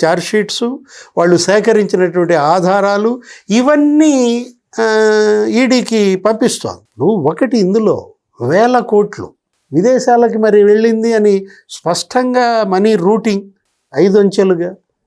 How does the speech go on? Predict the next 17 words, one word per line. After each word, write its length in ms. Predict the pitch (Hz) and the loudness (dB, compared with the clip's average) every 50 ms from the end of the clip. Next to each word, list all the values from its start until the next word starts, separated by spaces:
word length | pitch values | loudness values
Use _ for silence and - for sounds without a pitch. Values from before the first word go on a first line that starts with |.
| _ - | _ -2
మనీ 240 | 160 196 214 233 233 214 185 165 | 0 2 2 4 4 4 4 4
లాండరింగ్ 580 | 165 190 208 208 202 208 196 202 190 190 196 - - _ _ _ _ _ _ _ _ - 120 127 160 | 4 2 2 2 2 2 2 2 0 0 -4 -10 -18 _ _ _ _ _ _ _ _ -8 -2 0 2
ఏడంచెలుగా 640 | 208 226 233 233 226 220 247 233 226 220 220 226 214 165 143 | 2 4 4 2 2 2 2 2 2 4 4 4 2 2 2
జరుగుతున్నప్పుడు 840 | 143 180 208 220 202 - 202 170 151 139 127 123 151 170 190 240 269 294 285 262 - - - 226 | 2 2 0 0 -2 -2 -4 -4 -2 -4 -6 -4 -4 -2 0 0 0 -2 -4 -6 -10 -2 -2 0
ఎన్ఫోర్స్‌మెంట్ 580 | 247 - - 277 262 269 - - 240 233 208 170 185 | 0 0 0 -2 -2 -2 -4 -4 -2 -2 -2 0 0
డైరెక్టరేట్ 580 | 185 180 196 175 180 - 196 220 240 262 240 - _ _ _ _ _ _ _ - 190 | 0 0 0 -2 -4 -4 0 0 0 0 -2 -10 _ _ _ _ _ _ _ -6 -6
ఇప్పటికైనా 580 | 196 196 294 277 277 269 233 247 240 233 240 247 214 202 | -4 0 -2 0 0 0 0 0 0 2 0 0 2 2
దీనిపైన 360 | 202 185 175 180 208 202 214 185 175 | 0 0 2 0 0 -2 -2 -4 -4
ప్రధాన 340 | - - 131 143 147 202 220 226 196 180 | -8 -4 -4 -2 -2 0 0 0 0 0
దృష్టి 300 | 196 208 - - 269 285 330 349 349 - - - | 0 0 -2 0 0 2 2 2 0 -4 -10 -2
కేంద్రీకరించాలి. 1000 | - 190 208 226 240 247 240 233 240 226 233 220 196 - 233 226 226 233 247 277 302 - _ _ _ _ _ - _ _ _ - | 0 0 2 2 0 0 0 0 0 0 0 0 0 0 0 0 2 0 -2 -6 -10 -14 _ _ _ _ _ -20 _ _ _ -2
మరి 120 | 214 214 208 208 - 190 | 0 0 0 0 -2 -2
ప్యారలల్‌గా 640 | 202 233 269 285 302 277 240 185 156 127 107 85 85 - - - | 0 2 2 2 2 2 2 2 2 0 -2 -6 -8 -6 -6 -4
సిట్‌తో 440 | - - 262 247 - - - 302 285 269 277 - 254 | -2 0 -2 -2 -4 -6 -4 -2 -2 -2 -2 -2 0
పాటు 280 | 254 262 262 262 302 269 226 196 208 247 | 0 0 0 0 0 0 2 2 2 2
ఈడీ 260 | 269 269 269 285 285 277 254 247 247 | 2 2 2 2 2 2 2 2 0
కూడా 220 | 247 240 254 277 | 2 2 2 2